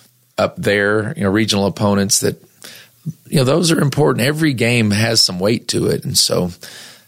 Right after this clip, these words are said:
uh, we never wanna get to where, like, listen to the Rangers, you know, the game seven with the Astros, they just took it as the,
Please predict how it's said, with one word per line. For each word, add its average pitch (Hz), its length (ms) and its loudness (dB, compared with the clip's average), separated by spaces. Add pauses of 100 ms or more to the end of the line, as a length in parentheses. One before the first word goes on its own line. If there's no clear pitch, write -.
(160)
uh, - 180 -4 (100)
we 117 120 4
never 123 320 0
wanna 107 220 2
get - 260 -2
to 113 80 -2
where, 104 460 0 (240)
like, 101 140 -2
listen 113 200 0
to 92 60 -2
the 92 80 0
Rangers, 101 380 0
you 101 60 0
know, 95 100 2
the 98 80 0
game 110 200 0
seven 104 220 -2
with 98 80 -4
the 104 80 -2
Astros, 104 320 -2
they 95 120 0
just 120 200 -6
took 107 180 -2
it - 80 -2
as 92 200 0
the, 95 200 -6